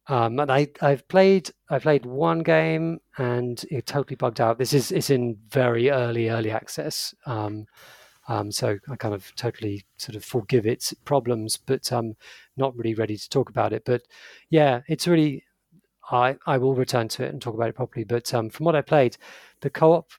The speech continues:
design in it is really interest-, like, really good. Like, it really makes you play together. I played with strangers and we had to coalesce to work together because the skills, the complementary skills of the classes were so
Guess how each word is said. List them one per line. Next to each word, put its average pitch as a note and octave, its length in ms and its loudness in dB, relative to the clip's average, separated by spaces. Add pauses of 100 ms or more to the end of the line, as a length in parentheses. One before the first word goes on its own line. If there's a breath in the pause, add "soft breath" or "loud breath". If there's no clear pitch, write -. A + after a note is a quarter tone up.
(320)
design C3 380 -2
in E3+ 120 -4
it F#3 100 -4
is C#3 260 -6
really D3+ 420 0
interest-, D#3 380 -4
like, C3 160 0
really D3 260 -4
good. D3+ 340 0
Like, A#2+ 120 -2
it C3 120 -2
really C3 160 0
makes B2+ 400 -4
you B2+ 80 -8
play B2 240 -2
together. - 380 -6
I - 40 -12
played C3+ 220 0
with A#2+ 220 -6 (100)
strangers B2 720 -4
and B2 300 -8 (440 loud breath)
we B2+ 140 -2
had C3+ 280 0
to - 100 -8
coalesce C3 580 0
to B2+ 120 -6
work B2 260 0
together A#2 580 -2
because B2 260 -8
the - 120 -10
skills, B2 540 -2 (320 loud breath)
the C#3 80 0
complementary B2 640 -2
skills A#2+ 420 2
of A2+ 160 -6
the A2 240 0 (380 loud breath)
classes B2+ 540 0
were A#2+ 60 -6
so A2+ 440 0